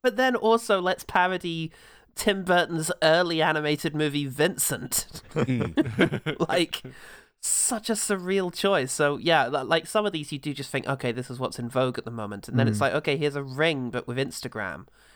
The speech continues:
Speaker 3: Yeah.
Speaker 2: Yeah.
Speaker 1: You know, it's, yeah.
Speaker 2: No, absolutely. And it,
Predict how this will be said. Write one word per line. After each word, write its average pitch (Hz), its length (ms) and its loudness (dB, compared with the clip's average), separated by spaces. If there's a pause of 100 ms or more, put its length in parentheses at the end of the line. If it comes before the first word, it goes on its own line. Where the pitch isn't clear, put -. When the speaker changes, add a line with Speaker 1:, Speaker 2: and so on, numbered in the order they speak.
(260)
Speaker 3:
Yeah. 123 220 6
Speaker 2:
Yeah. 117 260 4
Speaker 1:
You 101 80 2
know, 101 260 -2
it's, - 380 -8 (180)
yeah. 143 380 -6 (260)
Speaker 2:
No, 117 280 -2
absolutely. 104 720 -2
And 107 120 0
it, 117 120 -2